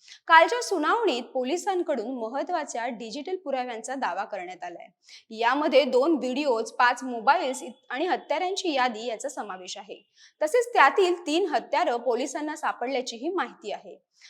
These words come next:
संतोष देशमुखांच्या हत्येचा व्हिडिओ पोलिसांच्या हाती लागलेला आहे. याद्वारे तपास यंत्रणा सध्या या प्रकरणाची उकल करत आहे. सुनावणी दरम्यान झालेल्या युक्तिवादानंतर जयराम चाटे, प्रतीक घुले आणि महेश केदार यांची पोलीस कोठडी बारा दिवसांसाठी,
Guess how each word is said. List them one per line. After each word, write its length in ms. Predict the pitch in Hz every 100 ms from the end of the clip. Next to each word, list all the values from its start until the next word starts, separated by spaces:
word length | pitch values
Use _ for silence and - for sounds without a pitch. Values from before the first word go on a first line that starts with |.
| -
संतोष 460 | - 330 320 466
देशमुखांच्या 720 | 381 349 359 403 403 359 381
हत्येचा 480 | 311 254 - 254 285
व्हिडिओ 320 | 254 254 208
पोलिसांच्या 640 | 233 254 240 247 254 - 277
हाती 300 | 202 202 277
लागलेला 360 | 202 190 185
आहे. 220 | 175 175 170 _ _ 202
याद्वारे 520 | 226 226 269 262 247
तपास 460 | 254 202 269 403
यंत्रणा 380 | 415 370 381 302
सध्या 320 | 339 302 277
या 140 | 320 311
प्रकरणाची 680 | 320 220 269 359 294 269 277 -
उकल 280 | 294 330
करत 220 | 240 202 180
आहे. 240 | 190 208 - _ _ _
सुनावणी 520 | - 349 330 415 480 440
दरम्यान 380 | 403 349 381
झालेल्या 420 | 370 320 302 269 247
युक्तिवादानंतर 1000 | 240 233 - 381 330 269 240 220 208 226
जयराम 420 | 247 240 247 247
चाटे, 400 | 254 262 262 277
प्रतीक 460 | 220 240 233 277 208
घुले 200 | 320 330
आणि 300 | 247 196 269
महेश 380 | 233 277 440 -
केदार 320 | 370 220 220
यांची 300 | 226 233 262
पोलीस 380 | 240 220 302 -
कोठडी 400 | 330 320 233 240
बारा 360 | 208 208 247
दिवसांसाठी, 760 | 311 262 254 233 214 208 -